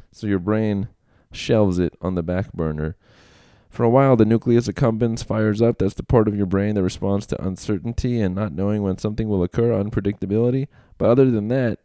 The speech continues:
you like consistency. It makes you feel like, "All right, it's Wednesday.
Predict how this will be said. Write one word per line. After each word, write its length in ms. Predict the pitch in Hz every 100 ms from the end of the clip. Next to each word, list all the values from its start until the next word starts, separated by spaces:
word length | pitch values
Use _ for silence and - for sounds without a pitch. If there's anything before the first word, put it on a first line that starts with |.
| _
you 100 | -
like 200 | 113 113
consistency. 920 | - 107 - 127 - 98 - 92 90 - _ _ _ _ _ _ _ -
It 120 | 98
makes 260 | 98 98
you 80 | -
feel 300 | 101 101 95
like, 240 | 87 80 78
"All 180 | 104
right, 260 | 76 71 - -
it's 320 | 95 98 -
Wednesday. 640 | 92 92 85 90 85 90